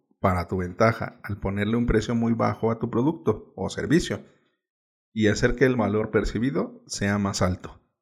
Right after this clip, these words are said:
La codicia es uno de estos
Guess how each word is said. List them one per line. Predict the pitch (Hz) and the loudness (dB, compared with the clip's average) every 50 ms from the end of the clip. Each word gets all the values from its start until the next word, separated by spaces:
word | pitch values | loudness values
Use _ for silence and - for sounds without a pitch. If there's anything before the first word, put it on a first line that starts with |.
| _ _ _ _ _ _ _ _ _ _ _ _ _ _ _ _ _ _ _ - | _ _ _ _ _ _ _ _ _ _ _ _ _ _ _ _ _ _ _ 4
La | 120 123 120 | 6 6 6
codicia | 123 151 151 160 156 - - 185 180 180 170 165 | 6 4 2 2 2 2 2 2 2 4 4 4
es | 151 143 147 - | 2 2 0 -2
uno | 151 147 147 143 135 | -2 -2 0 0 2
de | 127 | 2
estos | 127 123 - - - 139 131 127 120 107 101 101 - - - - - - - - | 0 0 -2 0 0 2 2 2 2 2 0 0 -2 -4 -6 -8 -10 -14 -16 -18